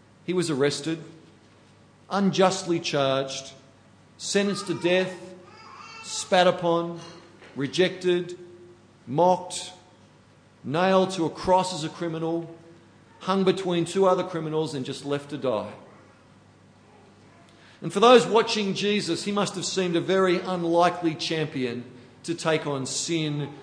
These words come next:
and death and the devil. The words of those angels way back at his birth, they must have sounded stupid. A joke. In fact, his followers all pretty much deserted him.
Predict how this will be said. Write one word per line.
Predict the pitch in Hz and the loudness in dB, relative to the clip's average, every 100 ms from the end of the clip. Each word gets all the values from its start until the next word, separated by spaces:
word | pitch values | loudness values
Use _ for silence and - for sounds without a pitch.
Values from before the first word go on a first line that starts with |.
| - | -14
and | 135 131 | -8 -6
death | 135 147 143 143 - - - - | 0 2 2 -2 -12 -18 -18 -12
and | 139 | -8
the | 135 | -4
devil. | 135 127 117 - - - - - - - - - - - - | 0 0 -2 -8 -14 -20 -20 -20 -20 -20 -20 -20 -20 -14 -2
The | 175 | 6
words | 208 226 | 10 10
of | 202 | 8
those | 196 175 | 6 6
angels | 196 208 208 196 | 4 4 2 0
way | 160 190 196 | 2 2 4
back | 196 190 | 2 0
at | |
his | 190 | -4
birth, | - 196 190 | -2 0 0
they | 190 180 | 0 0
must | 165 - | -2 -6
have | 123 | -8
sounded | 156 135 113 | -4 -4 -4
stupid. | - - - - 165 160 98 - - - - - - - - - - - | -8 -10 -8 -4 -2 -2 -4 -12 -14 -18 -18 -18 -20 -20 -20 -20 -16 -12
A | 135 - | -10 -4
joke. | - 208 208 - - - - - - - 453 453 453 262 - 453 - - - - - - - | 4 6 6 4 -4 -14 -18 -20 -20 -18 -16 -16 -16 -14 -14 -16 -18 -20 -20 -20 -20 -14 -8
In | 175 | 0
fact, | 196 190 | 2 2
his | 185 - | -4 2
followers | 220 233 170 175 | 4 6 6 4
all | 202 | 4
pretty | 196 196 | 2 0
much | 190 190 | 2 0
deserted | 208 180 220 262 196 | -2 6 8 8 6
him. | 143 | 0